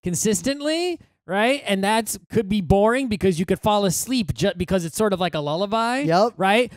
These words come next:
Speaker 1: But you, the, there's a difference between a good lullaby and, uh, a song that is not a lullaby. That's just,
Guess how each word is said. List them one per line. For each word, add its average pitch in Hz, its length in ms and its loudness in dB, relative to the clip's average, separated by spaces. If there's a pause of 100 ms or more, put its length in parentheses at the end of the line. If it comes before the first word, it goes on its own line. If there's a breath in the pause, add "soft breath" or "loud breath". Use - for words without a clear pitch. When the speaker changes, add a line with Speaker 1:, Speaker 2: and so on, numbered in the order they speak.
Speaker 1:
But 202 140 -2
you, 233 220 4
the, 208 260 2
there's 190 260 -2
a 185 40 4
difference 262 300 2
between 214 340 0
a 190 120 -2
good 185 380 2
lullaby 170 960 2 (360)
and, 180 600 0 (280)
uh, 165 560 2
a 175 140 0
song 233 440 4
that 202 140 4
is 165 120 2
not 302 260 6
a 269 60 8
lullaby. 202 960 6 (260 soft breath)
That's 190 260 2
just, 190 380 2